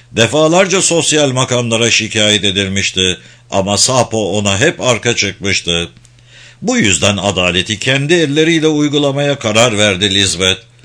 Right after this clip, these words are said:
Ama Camilla için durum başkaydı. O babası gibi olmak istiyordu. Sanırım öyle. İdolü babasıydı.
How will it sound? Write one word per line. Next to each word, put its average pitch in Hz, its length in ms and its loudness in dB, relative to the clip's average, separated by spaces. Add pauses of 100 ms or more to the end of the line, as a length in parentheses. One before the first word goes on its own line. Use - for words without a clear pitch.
(240)
Ama 98 320 -4
Camilla 101 440 0
için 104 340 0
durum 113 340 -2
başkaydı. 87 760 -2 (680)
O 85 140 -8
babası 107 340 -4
gibi 123 220 -6
olmak 80 360 -8
istiyordu. 71 640 -10 (640)
Sanırım 135 520 0
öyle. 80 440 -2 (140)
İdolü 135 440 0
babasıydı. 87 800 -2